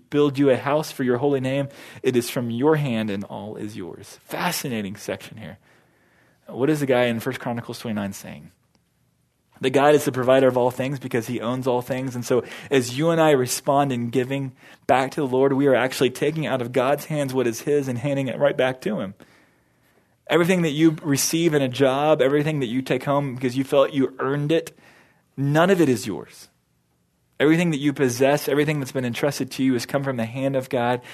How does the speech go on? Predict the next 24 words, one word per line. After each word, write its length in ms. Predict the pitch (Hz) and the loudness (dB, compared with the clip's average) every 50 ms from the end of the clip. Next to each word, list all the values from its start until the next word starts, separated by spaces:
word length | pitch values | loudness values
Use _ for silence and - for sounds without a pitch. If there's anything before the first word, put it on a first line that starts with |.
| - - - | -20 -14 -8
and 160 | 160 127 120 | -6 -4 -2
it 160 | 123 120 113 | -2 -2 -2
is 180 | 117 117 113 139 | -2 -2 -2 -4
all 340 | - - 127 135 135 147 143 | -4 -2 -2 0 0 -2 -2
his, 340 | 120 135 123 123 123 120 117 | -2 0 0 0 0 -2 -4
and 100 | 113 117 | -4 -4
therefore 300 | 117 117 - - 123 98 | -4 -4 -2 -2 -2 -4
it 80 | - | -4
changes 480 | - - - 151 151 156 147 139 135 131 | -6 -8 -8 -6 -4 -2 -2 -4 -2 -4
the 100 | 120 113 | -4 -4
way 200 | 113 107 110 117 | -2 -2 -2 -2
that 140 | 110 92 95 | -4 -4 -6
you 160 | 104 107 104 | -6 -8 -8
view 340 | 107 113 113 120 131 156 170 | -8 -6 -4 -2 0 0 0
it, 160 | 175 175 - - - - - - - | -2 -4 -8 -16 -20 -20 -20 -10 -6
and 120 | - 131 113 | -6 -6 -4
it 60 | 104 | -6
changes 380 | - - 127 127 135 139 139 | -6 -6 -6 -4 -2 -2 -2
the 100 | 131 117 | -2 -2
way 140 | 113 107 104 | -2 -2 -2
that 140 | 104 101 90 | -2 -4 -6
you 100 | 107 110 | -6 -6
manage 400 | 107 101 95 92 92 92 90 - | -6 -6 -8 -10 -14 -16 -16 -18
it. 100 | - | -20